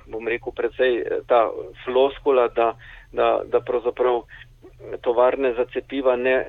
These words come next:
ne odgovarjajo, ker so se odvetniki seveda temu upirali. V Evropi velja, eh, za cepivo popolnoma enako, kot velja za vsak drug proizvod. Proizvajalci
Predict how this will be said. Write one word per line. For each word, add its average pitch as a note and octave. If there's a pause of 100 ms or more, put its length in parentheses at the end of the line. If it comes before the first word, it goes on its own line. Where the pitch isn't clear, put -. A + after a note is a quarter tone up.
ne B2+
odgovarjajo, A#2
ker A2+
so C3
se C3
odvetniki C3
seveda B2
temu A#2+
upirali. B2 (320)
V G#2
Evropi C#3 (520)
velja, C3 (140)
eh, A#2
za C3+
cepivo C#3+
popolnoma C#3+
enako, A#2+
kot -
velja B2+
za B2
vsak B2+
drug B2
proizvod. A2+ (340)
Proizvajalci C3+